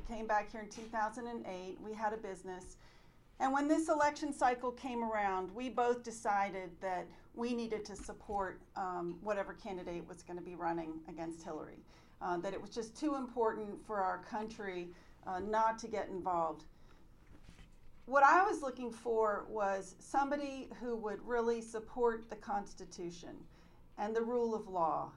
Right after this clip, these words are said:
and for whom the Constitution would be their touch point. So I initially supported Ted Cruz, and I joined Ted Cruz's team as a national security advisor. But when he dropped out,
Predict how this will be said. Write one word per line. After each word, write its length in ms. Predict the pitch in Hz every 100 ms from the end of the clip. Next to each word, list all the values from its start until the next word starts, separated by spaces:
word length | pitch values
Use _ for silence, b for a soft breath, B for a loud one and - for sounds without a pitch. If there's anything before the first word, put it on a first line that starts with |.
| -
and 160 | 220 226
for 120 | 254
whom 280 | 240 294 285
the 60 |
Constitution 880 | 277 247 220 226 220 - 214 - 202
would 160 | 180 180
be 140 | 185
their 400 | 185 180 175 165 - - -
touch 300 | 180 170 -
point. 280 | 151 156 - b b b b - -
So 140 | 240
I 160 | 233 330
initially 560 | 311 320 311 247 233
supported 540 | 220 - - 214 190 175
Ted 180 | 175 160
Cruz, 500 | - 170 147 147 - 196
and 140 | 185
I 280 | 175 175 175
joined 400 | 214 196 196 190
Ted 260 | 185 214 208
Cruz's 500 | 226 214 - 180 -
team 340 | - 202 185
as 120 | 175 180
a 20 |
national 400 | 175 170 170 165
security 560 | - - 233 220 214
advisor. 560 | 170 - 151 151 147 139 B B B B B B B B -
But 140 | 254
when 100 | 285
he 240 | 277 311 320
dropped 400 | 311 277 269 247
out, 400 | 208 196 180